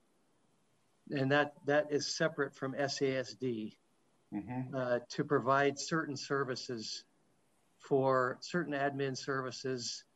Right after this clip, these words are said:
Speaker 1: and certain positions,
Speaker 2: Yeah.
Speaker 1: uh, for regional sanitation. Um, regional sanitation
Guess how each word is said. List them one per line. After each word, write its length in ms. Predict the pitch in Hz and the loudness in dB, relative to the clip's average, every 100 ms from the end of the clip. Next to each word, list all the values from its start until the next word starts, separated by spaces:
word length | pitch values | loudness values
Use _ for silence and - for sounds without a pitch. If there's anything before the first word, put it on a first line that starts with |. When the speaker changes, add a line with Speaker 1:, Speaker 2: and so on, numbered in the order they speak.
| _ _ _ _ | _ _ _ _
Speaker 1:
and 160 | 139 123 | -4 -2
certain 320 | - 156 139 | 0 -2 -2
positions, 920 | 139 113 131 127 - 123 110 - - _ _ _ - | -6 0 0 0 -2 -4 -4 -6 -10 _ _ _ -8
Speaker 2:
Yeah. 200 | 107 117 - | -6 -4 -4
Speaker 1:
uh, 140 | 123 - | -4 0
for 140 | 139 131 | 2 4
regional 260 | 131 131 | 4 0
sanitation. 800 | 117 131 127 123 123 113 123 113 - _ _ _ _ _ _ _ - | 0 -2 -2 -2 -2 -2 -6 -6 -10 _ _ _ _ _ _ _ -6
Um, 460 | 170 139 131 123 127 - - | 0 2 2 0 -8 -16 -2
regional 320 | 151 170 151 | 2 2 2
sanitation 880 | - 156 143 139 147 139 - 135 127 | 2 2 2 2 2 2 -2 -2 -4